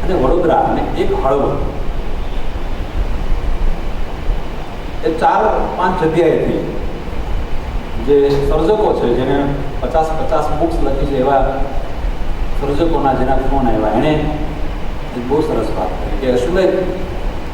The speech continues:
આપણે બધાનો એનો, એને, એને, એની શરૂઆત આ હતી, શરૂઆત આ હતી. અને પછી મેં આ, આ વિષયને લીધો. મેં અમને કે અશુભાઈ,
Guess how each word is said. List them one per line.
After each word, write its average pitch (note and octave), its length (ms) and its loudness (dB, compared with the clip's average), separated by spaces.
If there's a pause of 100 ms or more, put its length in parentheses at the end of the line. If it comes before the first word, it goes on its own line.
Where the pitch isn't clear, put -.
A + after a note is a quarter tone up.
(680)
આપણે G#3 180 2
બધાનો A3 800 2
એનો, G#3 140 0
એને, G3+ 100 0
એને, A3 360 0
એની A#3 200 2
શરૂઆત C#4 280 0
આ B2+ 260 2
હતી, - 340 -2
શરૂઆત G#3 220 2
આ - 280 2
હતી. - 120 -2
અને - 140 0 (100)
પછી G#3+ 200 0
મેં G3+ 140 0
આ, - 360 2
આ - 60 0
વિષયને D3+ 300 0
લીધો. A#2+ 320 0
મેં - 160 -2
અમને G3+ 160 2
કે A3 120 2
અશુભાઈ, A3+ 440 2